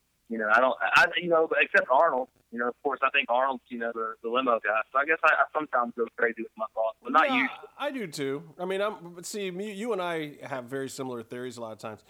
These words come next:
Speaker 2: I find it strange when I listen to them because, because they haven't been to the temple, they actually have more liberty and freedom sometimes to say things and hypothesize on more obvious storylines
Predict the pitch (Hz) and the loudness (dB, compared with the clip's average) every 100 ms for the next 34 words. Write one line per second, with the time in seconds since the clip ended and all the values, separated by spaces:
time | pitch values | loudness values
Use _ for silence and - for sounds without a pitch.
0 | - _ _ _ _ - 220 240 233 185 | -20 _ _ _ _ -4 -4 -4 -6 -4
1 | 175 - - - 170 160 156 151 - 147 | -6 -8 -16 -10 -4 -4 -4 -8 -6 -4
2 | 147 160 156 147 143 131 156 160 147 127 | -4 -6 -8 -8 -8 -4 -4 -2 -4 -6
3 | 143 160 147 135 127 - _ _ _ _ | -8 -4 -4 -4 -6 -14 _ _ _ _
4 | _ 156 151 214 208 196 - 170 185 196 | _ -10 -8 -8 -6 -8 -4 -4 -2 -4
5 | 175 190 180 175 - 175 170 185 190 _ | -6 -8 -8 -10 -6 -8 -6 -6 -8 _
6 | _ _ _ _ _ 139 180 208 202 190 | _ _ _ _ _ -6 -4 -4 -6 -8
7 | 165 151 131 135 139 156 147 143 151 147 | -6 -6 -6 -6 -2 -2 -2 -4 -4 -6
8 | 131 117 139 139 147 147 147 151 143 143 | -8 -8 -8 -6 -6 -6 -10 -8 -6 -6
9 | - - 113 135 135 139 143 139 143 135 | -10 -12 -10 -6 -8 -8 -6 -6 -6 -10
10 | - 123 117 120 117 - 139 143 139 - | -12 -12 -10 -8 -10 -6 -6 -6 -10 -10
11 | 120 110 107 110 - _ _ _ - 135 | -8 -8 -8 -12 -18 _ _ _ -12 -8
12 | 127 123 120 117 - _ _ _ _ _ | -6 -6 -8 -10 -14 _ _ _ _ _
13 | - 139 139 - 123 131 135 160 160 - | -6 -2 -2 -2 -4 -4 -4 -6 -6 -6
14 | 170 165 170 170 180 185 196 - | -4 -2 -4 -4 -4 -6 -8 -14